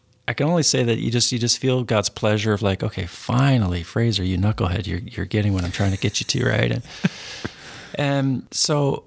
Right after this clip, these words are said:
I began des-, describing the trunk, you know, that it's, it's weathered and it's beaten and it's wide and it's deeply rooted. And,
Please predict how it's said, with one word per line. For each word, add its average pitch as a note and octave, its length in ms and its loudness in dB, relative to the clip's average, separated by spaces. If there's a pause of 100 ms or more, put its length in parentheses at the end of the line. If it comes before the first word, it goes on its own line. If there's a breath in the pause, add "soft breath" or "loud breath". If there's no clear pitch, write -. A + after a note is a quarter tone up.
I C#3+ 60 -4
began D3 260 2
des-, D3+ 200 0 (100)
describing C#3 520 2
the A#2 80 2
trunk, B2 520 0
you G#2+ 80 2
know, G#2 200 2
that G#2+ 160 0
it's, - 420 -2 (140)
it's - 180 -4
weathered G#2+ 500 2
and F#2 140 2
it's F2+ 160 0
beaten G#2 720 2
and G2+ 240 2
it's - 260 -2
wide F2+ 600 2
and F#2 160 0
it's - 280 -2
deeply G#2 560 0
rooted. F#2 680 0
And, F2 240 0